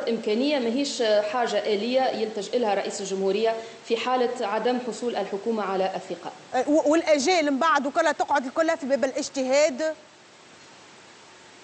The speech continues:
Speaker 1: بطبيعة الحال، خاصة وهذا شيء مؤسف في غياب محكمة دستورية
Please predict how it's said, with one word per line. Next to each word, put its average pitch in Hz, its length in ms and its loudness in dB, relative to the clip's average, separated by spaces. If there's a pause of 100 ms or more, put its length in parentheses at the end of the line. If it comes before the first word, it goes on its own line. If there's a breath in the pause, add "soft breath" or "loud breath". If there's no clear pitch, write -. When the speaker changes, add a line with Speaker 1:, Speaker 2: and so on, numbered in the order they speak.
(2250)
Speaker 1:
بطبيعة 220 680 0
الحال، 240 400 -2
خاصة 233 640 -4
وهذا 196 380 0
شيء 196 240 0
مؤسف 208 360 -6
في 202 120 -4
غياب 202 340 0
محكمة 190 360 -6
دستورية 196 500 -2